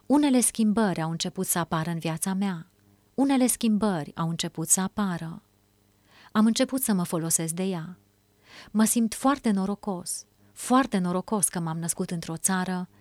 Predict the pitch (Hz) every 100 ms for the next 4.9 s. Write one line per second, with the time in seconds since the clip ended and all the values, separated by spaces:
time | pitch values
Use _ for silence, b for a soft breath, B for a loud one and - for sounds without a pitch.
0 | b 180 185 185 185 190 196 196 202 _
1 | B B B B B 240 233 240 240 -
2 | 277 233 - 170 - 180 - 185 170 156
3 | 170 180 165 196 196 226 233 214 202 185
4 | 170 160 170 196 202 196 170 165